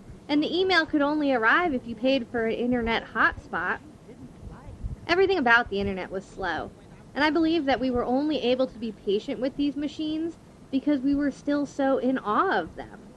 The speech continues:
Now, with such efficient,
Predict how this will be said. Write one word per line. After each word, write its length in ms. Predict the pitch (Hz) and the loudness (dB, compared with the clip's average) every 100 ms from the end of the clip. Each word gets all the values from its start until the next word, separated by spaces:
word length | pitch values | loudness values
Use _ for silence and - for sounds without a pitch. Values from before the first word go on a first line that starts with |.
| - - - - - - - - - - - | -20 -20 -20 -20 -20 -20 -20 -20 -20 -18 -4
Now, 380 | 226 269 320 214 | 4 6 6 6
with 160 | 226 | 2
such 180 | - 233 | 0 0
efficient, 640 | 220 208 240 247 226 226 | 0 2 2 2 0 0